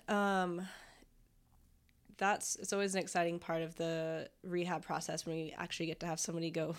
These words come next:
<laughs> go for a run for the first time. It's, um, I don't think you're gonna find people who are more excited than us for you. Um, so I, I can think of one case recently that I've worked with, um, just this, like,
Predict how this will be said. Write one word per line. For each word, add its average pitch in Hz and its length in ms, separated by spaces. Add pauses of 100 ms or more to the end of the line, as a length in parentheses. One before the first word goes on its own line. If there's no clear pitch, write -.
(100)
<laughs> - 140
go 170 140
for 202 160
a - 40
run 226 200
for 262 100
the 170 80
first 165 280
time. 135 280
It's, - 200 (500)
um, 170 400
I - 80
don't 180 120
think 185 160
you're 170 100
gonna 165 180
find 170 260
people 175 280
who 175 120
are 160 100
more 165 200
excited 165 400
than 170 120
us 196 160
for - 120
you. - 180 (800)
Um, 175 460
so 202 480
I, 196 140 (180)
I 175 80
can 220 140
think 233 160
of 196 140
one 190 260
case 185 600 (120)
recently 180 760
that 170 120
I've 170 200
worked 170 240
with, 170 440
um, 175 380
just - 180 (180)
this, - 280
like, 185 320